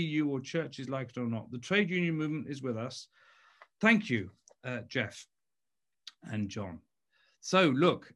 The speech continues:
uh, we are coming towards the end. I mean, I just actually, Jeff, it's been a fascinating, um, it's been a fascinating time spent with you today. We're very grateful because, you know, I think, uh, my, my gut feeling, I'm just, I,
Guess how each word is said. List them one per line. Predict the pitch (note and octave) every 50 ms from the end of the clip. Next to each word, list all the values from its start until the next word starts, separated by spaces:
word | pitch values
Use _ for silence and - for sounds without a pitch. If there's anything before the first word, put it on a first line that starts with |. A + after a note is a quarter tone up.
| _ -
uh, | D3 D3+ D3 C#3+
we | C#3 C#3+ C#3
are | C#3+ F3 G#3+ G#3
coming | G#3+ F#3 E3+ D3+ C#3 B2
towards | C3 C#3 C3 B2+ A#2 A2 A2+
the | - A#2 A2
end. | G#2+ A2+ B2+ A#2+ -
I | E3+ F#3+
mean, | A3 A3+ A3
I | G#3+ A#3
just | G#3+ G#3+ - F4+ - - E4+
actually, | D4 - - B3+ G#3+
Jeff, | G#3 C4+ D4 C4+ - -
it's | A#3+ G#3 -
been | - A#3+ B3
a | A#3+ -
fascinating, | - - - D#4 D#4 - - B3 G3+ E3+ C3 A2+ - - B2 A2 G#2+ G2+ G2+ G2+ - -
um, | B2+ A#2+ A#2 A2+ A2 G#2+ G#2 G#2 G#2 G#2 - - F#2+ F2+ -
it's | D3 E3 E3
been | - A3+ A3 G#3
a | G#3
fascinating | G#3+ - C4+ - - - B3+ G3+ D#3+ C#3 A#2 A#2 - B2 A2 G2+
time | - - B2+ A#2 G#2+ G#2
spent | G2+ - - B2+ A#2 G#2
with | G#2 F#2+ - G#2+
you | F#2+ F#2+ F#2+ F#2
today. | - - G2+ G#2 G#2 G2+ A2
We're | B2 C#3 C#3
very | C#3 A3+ C#4+ D4+
grateful | A#3+ - C#3 C#3 D#3 C#3+ - - - G2 F#2 F#2 - -
because, | B2 - F3 D#3+ D3 - - - - - - - - - - - - - _ _ _ _ -
you | - A#3+
know, | A3 -
I | A3+ B3+ C#4
think, | - F4+ F4 E4 B3
uh, | F#3+ G#3 A3 G#3+
my, | A#3 C4 C#4+ D#4+ E4 D4+ -
my | - D4 D#4
gut | C4+ A#3+ A3+ - -
feeling, | - F3+ E3+ D#3+ D3+ C3+
I'm | D3 F#3 G3+
just, | D#3 - - - C3+ - - - - -
I, | D3+ D3 D#3